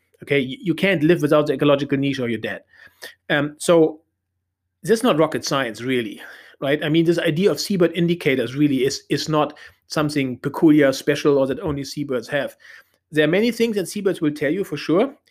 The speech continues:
but, um, do it h-, in hindsight and afterwards is not effective, and it's, it's not, like,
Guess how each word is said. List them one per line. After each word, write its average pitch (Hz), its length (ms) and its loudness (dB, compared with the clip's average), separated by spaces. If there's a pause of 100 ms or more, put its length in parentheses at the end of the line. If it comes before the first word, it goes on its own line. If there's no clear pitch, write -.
(460)
but, 147 280 0
um, 143 420 0 (500)
do 175 160 2
it 170 80 2
h-, 165 200 -8
in 147 260 -4
hindsight 180 580 -4
and 156 80 -2
afterwards 180 520 -2
is 147 200 -8
not 151 180 -2
effective, 160 520 -2
and 151 300 -6
it's, 151 300 -12
it's 160 240 -8
not, 156 260 -4
like, 147 320 0